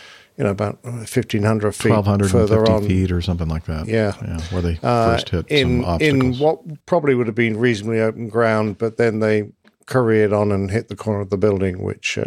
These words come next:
Speaker 1: caused the, um, the, uh, most damage and the fire. Um, yeah, so you, you ask yourself, why would, uh, they have full power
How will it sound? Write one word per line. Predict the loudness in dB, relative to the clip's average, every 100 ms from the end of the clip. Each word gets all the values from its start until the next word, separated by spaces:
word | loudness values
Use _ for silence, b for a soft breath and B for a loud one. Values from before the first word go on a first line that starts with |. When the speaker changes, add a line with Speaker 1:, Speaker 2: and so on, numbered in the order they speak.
| -6
Speaker 1:
caused | -4 -4 -4 -6
the, | -8 -10 B B B B B
um, | -2 -2 -2
the, | -4 -6 -6 _
uh, | -6 -6 -8 -6
most | 0 0 2
damage | 0 2 0 0
and | -2 -4 -4
the |
fire. | -4 -2 -2 -4 -10 B B B B
Um, | 0 2 2 -4 -4
yeah, | 0 0
so | 2 2
you, | 2 2 0
you | 0 2 4
ask | 2 0
yourself, | -2 0 0
why | 0 0
would, | 0 -6 _ _ _
uh, | -4 -2
they | 0 0
have | 0 -2
full | 0 0
power | 0 0 0